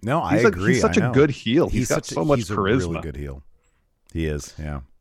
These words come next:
Speaker 2: Um, so then we get Dakota Kai after her loss, uh, to Saray. She's walking up to Wendy Choo backstage.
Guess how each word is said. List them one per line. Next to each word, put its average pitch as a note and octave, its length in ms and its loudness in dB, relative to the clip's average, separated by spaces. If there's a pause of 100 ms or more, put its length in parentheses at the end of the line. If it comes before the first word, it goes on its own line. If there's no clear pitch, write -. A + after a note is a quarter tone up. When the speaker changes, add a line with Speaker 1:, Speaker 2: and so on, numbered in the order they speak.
(360)
Speaker 2:
Um, G2+ 400 2
so - 160 -12
then C3 100 2
we C#3+ 60 2
get C3+ 260 4
Dakota B2+ 320 4
Kai C3+ 500 6
after A2+ 320 0
her B2+ 180 2
loss, G2+ 540 0 (640)
uh, F#2 380 0
to - 140 -10
Saray. G2+ 460 0
She's C#3+ 240 0
walking F#2 440 -2
up G#2 220 -4
to - 100 -8
Wendy F#2 240 -2
Choo E3+ 280 4
backstage. E2+ 760 -4